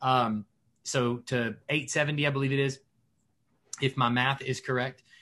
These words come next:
And so he gets this ten years of peace at the very beginning, probably until he matures a little bit. Once he reaches the age of maturity, he seems to then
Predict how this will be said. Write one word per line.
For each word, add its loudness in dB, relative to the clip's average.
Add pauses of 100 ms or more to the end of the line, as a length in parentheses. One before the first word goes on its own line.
(280)
And 4
so 6
he 6
gets 4
this 4
ten 4
years 4
of -2
peace 2
at -6
the -4
very 4
beginning, -4 (560)
probably 8
until 4
he 4
matures 4
a -2
little 0
bit. -6 (400)
Once 6
he 6
reaches 6
the 4
age 6
of 0
maturity, 2 (100)
he 0
seems 4
to 2
then 4